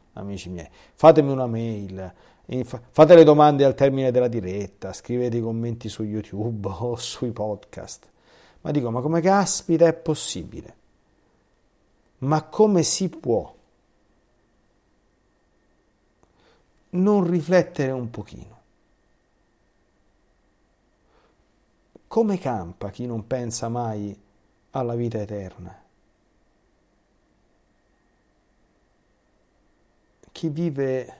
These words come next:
con la sua mentalità misera, piccina e ristretta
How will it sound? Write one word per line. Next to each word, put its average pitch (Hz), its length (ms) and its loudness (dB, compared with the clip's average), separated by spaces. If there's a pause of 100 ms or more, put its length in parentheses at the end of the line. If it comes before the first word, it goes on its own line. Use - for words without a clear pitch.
(1120)
con 139 160 -6
la 135 100 2
sua 143 120 -2
mentalità 123 840 -6 (760)
misera, 110 600 -8
piccina 113 600 -10
e - 20 -8
ristretta 107 920 -8